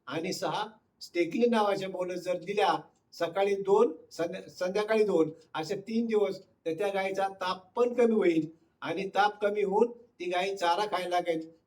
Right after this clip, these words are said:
त्या जर शेळी असेल तर शेळीला तीन गोळ्या दिल्या तरी चालतील आणि अशा प्रकारे हे दोन्ही तिन्ही आजार कव्हर होईल. हे सगळे आजार आपल्याला, आपण जर त-,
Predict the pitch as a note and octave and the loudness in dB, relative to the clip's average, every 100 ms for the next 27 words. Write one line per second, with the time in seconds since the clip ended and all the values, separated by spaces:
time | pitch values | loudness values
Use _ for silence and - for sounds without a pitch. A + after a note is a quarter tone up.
0 | - F#3+ G3 A3+ A3+ G#3 A3 G3+ F#3+ E3+ | -6 -6 -4 -4 0 2 4 4 2 -2
1 | D3+ - D#3+ F#3 F3 F3+ G3 G3+ _ _ | -4 -4 -4 -4 -4 -2 -2 -4 _ _
2 | _ G3+ A3+ A3+ G#3 G3 G3 G3 _ _ | _ -6 -2 2 2 4 4 2 _ _
3 | C3+ E3 F#3 F3+ F#3+ G#3 A3+ G3+ F#3 F#3+ | -2 0 0 -2 0 2 2 2 -2 0
4 | G3 G3 - - D3+ D#3+ D3 D3+ G3 G3 | 0 0 -14 -10 -6 -6 -4 -6 -4 -4
5 | F3+ F3 E3+ D#3 G3 - _ - C#3+ D#3+ | -4 -4 -2 -2 -4 -10 _ -8 0 0
6 | F#3+ E3+ F3+ D#3+ D3+ F3+ G#3 - _ - | 0 -4 -2 -4 -2 -4 -4 -10 _ -6
7 | F3 F#3 G3+ E3+ D3+ A#2 - _ _ _ | -2 0 2 4 4 0 -10 _ _ _
8 | C3 F#3 G3 G#3+ A3+ G3+ G3+ A3 A3 G3 | -8 -6 0 2 2 2 0 0 0 0
9 | G3 G3 F#3 F#3+ A3+ A3+ G#3 F#3 - _ | 0 0 0 0 2 4 4 2 -10 _
10 | _ _ - F3 E3+ E3+ | _ _ -4 -2 0 -4